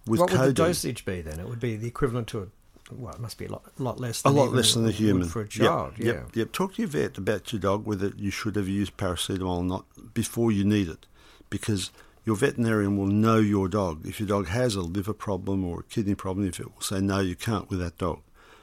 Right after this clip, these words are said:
Speaker 1: So before you worry about dosage and how much to give it, talk to your veterinarian. "Should I ever have a problem on the weekend? I need, need to give it some Panadol. What dose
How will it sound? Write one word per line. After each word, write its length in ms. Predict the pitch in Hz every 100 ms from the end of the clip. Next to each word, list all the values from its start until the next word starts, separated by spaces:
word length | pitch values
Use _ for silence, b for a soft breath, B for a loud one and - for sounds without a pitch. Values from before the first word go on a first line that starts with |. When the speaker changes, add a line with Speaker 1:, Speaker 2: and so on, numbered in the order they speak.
| B B -
Speaker 1:
So 180 | -
before 300 | 90 92 139
you 80 | 147
worry 160 | 143 139
about 220 | 113 -
dosage 480 | 101 107 - 104 95
and 280 | 90 92 -
how 160 | 107
much 240 | 101 95 -
to 100 | 98
give 180 | 110 117
it, 140 | 123 - b b b -
talk 240 | 117 113
to 40 | 110
your 60 | 98
veterinarian. 560 | 92 104 95 90 87 - B B B B
"Should 240 | - 139 123
I 160 | 117
ever 160 | 107 101
have 180 | 101 90
a 60 |
problem 680 | - 95 95 104 101 98 101 -
on 120 | 110
the 60 | 110
weekend? 580 | 92 87 104 95 95 87
I 60 |
need, 280 | 101 123 -
need 200 | 143 139
to 60 | -
give 120 | 98
it 80 | -
some 120 | 90
Panadol. 420 | 95 98 92 95
What 320 | 107 110 -
dose 400 | 104 95 - -